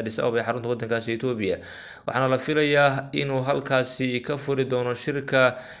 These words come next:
guddiga fulinta ee xisbigaasi Barwaaqo oo ay ka qayb qaadan doonaan madaxda dowlad deegaanada dalkaasi Itoobiya. Waxaana ka mid ah madaxda halkaasi fadhiisan doonta Soomaalida oo ay halkaasi u tegi doonaan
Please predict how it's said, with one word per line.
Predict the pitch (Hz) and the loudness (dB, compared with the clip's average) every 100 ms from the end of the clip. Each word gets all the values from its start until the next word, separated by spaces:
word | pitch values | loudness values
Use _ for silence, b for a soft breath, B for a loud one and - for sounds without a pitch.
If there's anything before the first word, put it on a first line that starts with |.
| B | B
guddiga | 117 156 147 147 139 | -2 0 2 0 0
fulinta | 139 139 135 135 127 | 0 -2 -2 0 2
ee | - 131 | 2 0
xisbigaasi | 135 127 127 113 113 | -2 2 2 2 0
Barwaaqo | 113 117 127 127 | 0 2 2 0
oo | 87 90 92 | 0 2 0
ay | 101 | -2
ka | |
qayb | 135 123 120 | 0 0 2
qaadan | 117 123 | 0 2
doonaan | 117 120 117 | 0 0 0
madaxda | 110 120 120 113 | 0 0 0 -2
dowlad | 113 113 | -2 0
deegaanada | 113 120 117 | -2 0 0
dalkaasi | 123 113 110 113 | 0 0 -2 -2
Itoobiya. | 117 117 92 82 B B B B | -2 -2 -4 -6 B B B B
Waxaana | 110 117 123 | -2 0 2
ka | 160 | 2
mid | 156 | 2
ah | 143 | 2
madaxda | 147 139 143 | 2 2 0
halkaasi | 139 135 127 | 2 0 0
fadhiisan | 127 131 123 135 127 | -2 -2 -2 -2 0
doonta | 123 120 123 120 113 110 113 B B B B B B | 0 0 0 4 6 4 0 B B B B B B
Soomaalida | B - 123 123 147 151 143 147 - | B 0 2 2 4 4 4 0 0
oo | 143 135 131 | 2 4 4
ay | 135 | 4
halkaasi | 131 139 139 127 - 139 | 4 2 0 0 0 -4
u | - 151 | -2 -4
tegi | 151 143 131 131 | 0 0 0 0
doonaan | 131 123 123 127 120 - | 2 0 2 -2 -2 -4